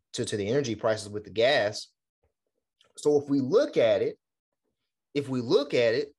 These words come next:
this is why a lot of the Federal Reserve pundits, a lot of the Federal Reserve chairmen over their respective banks,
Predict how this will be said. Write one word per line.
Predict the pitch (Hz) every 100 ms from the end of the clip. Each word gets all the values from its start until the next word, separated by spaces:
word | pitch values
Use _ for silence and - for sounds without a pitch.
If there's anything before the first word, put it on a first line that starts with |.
| _
this | 95 160 226
is | 196 143
why | 139 143
a | 143
lot | 113 131 131
of | 110
the | 107
Federal | - - 147 135 123 117
Reserve | 104 101 98 127 180 156 139 -
pundits, | 196 214 127 147 - - - _ _ -
a |
lot | 127 127
of |
the | 113
Federal | 107 - 147 135
Reserve | 117 113 110 143 143 120 -
chairmen | - 165 170 127 117 -
over | 127 117
their | 110 117
respective | 110 107 - 131 - 92 98
banks, | 147 156 -